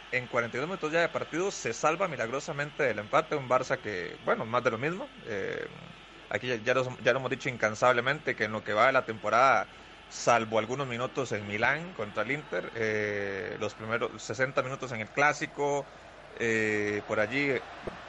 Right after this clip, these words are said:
recordamos el partido en casa, creo que fue contra el Sevilla, que también es un muy buen juego, eh, el partido en Tottenham, poco más, pero después de allí, este es el nivel que está mostrando en la, en la temporada en general, un,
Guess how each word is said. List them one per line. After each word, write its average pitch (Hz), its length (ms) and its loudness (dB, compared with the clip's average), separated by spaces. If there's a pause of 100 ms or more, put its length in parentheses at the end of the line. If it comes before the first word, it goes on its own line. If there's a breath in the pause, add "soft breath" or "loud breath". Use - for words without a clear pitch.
(260)
recordamos 110 920 2
el 104 100 -2
partido 127 380 0
en 120 60 -4
casa, 123 400 4
creo 127 160 2
que 131 80 -4
fue 123 120 -4
contra 120 220 0
el 107 60 -2
Sevilla, 139 380 0
que - 80 -6
también 110 260 -6
es 117 60 -6
un 120 80 -4
muy 113 80 -4
buen 107 140 -4
juego, 151 260 2 (340 loud breath)
eh, 107 500 6
el 104 60 -4
partido 127 300 2
en 123 80 -4
Tottenham, 151 500 4
poco 135 220 0
más, 175 300 2
pero 110 160 0
después 127 240 -2
de 135 80 4
allí, 170 200 0 (380 loud breath)
este 127 260 2
es 147 80 0
el 135 80 2
nivel 127 220 4
que - 60 -6
está - 140 0
mostrando 151 460 2
en 107 200 -6
la, 104 200 -2
en 110 160 0
la 104 360 0
temporada 113 340 2
en 123 60 -2
general, 113 280 2
un, 113 200 -10